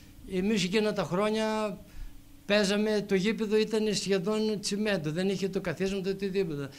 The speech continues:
Ευχαριστούμε, ευχαριστούμε πολύ και το Δήμο για αυτό που έφτιαξε καθίσματα, συμμόρφωσε το γήπεδο, έγινε ένα πολύ όμορφο γήπεδο και ευχαριστούμε και τον Πρόεδρό μας και τουλάχιστον όσο ζούμε να έχουμε την ομάδα στην Α' Εθνική, να τη βλέπουμε και να τη χαιρόμαστε.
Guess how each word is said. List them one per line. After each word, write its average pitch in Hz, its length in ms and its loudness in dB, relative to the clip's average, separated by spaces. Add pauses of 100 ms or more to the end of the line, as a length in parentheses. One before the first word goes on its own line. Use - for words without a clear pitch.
(120)
Ευχαριστούμε, 165 720 0
ευχαριστούμε 170 500 -2
πολύ 196 240 0
και 214 160 2
το 214 140 0
Δήμο 143 240 -2
για 131 160 -4
αυτό 156 200 -6
που 165 180 -4
έφτιαξε 170 340 -4
καθίσματα, 165 760 -4 (220)
συμμόρφωσε 190 640 2
το 185 120 -2
γήπεδο, 165 420 0
έγινε 190 280 2
ένα 185 160 2
πολύ 190 280 0
όμορφο 160 380 0
γήπεδο 180 520 -4 (300)
και 233 120 2
ευχαριστούμε 202 580 2
και 175 120 0
τον 151 140 -4
Πρόεδρό 151 500 2
μας 226 320 -2 (640)
και 202 380 2 (600)
τουλάχιστον 202 800 4 (640)
όσο 196 320 4
ζούμε 214 360 6
να 208 260 4
έχουμε 208 260 2
την 196 160 2
ομάδα 208 280 2
στην 185 220 -4
Α' 208 180 0
Εθνική, 180 280 0
να 208 100 2
τη 170 140 -2
βλέπουμε 190 400 -2
και 190 140 -4
να 180 60 -4
τη 170 100 -6
χαιρόμαστε. 143 540 -6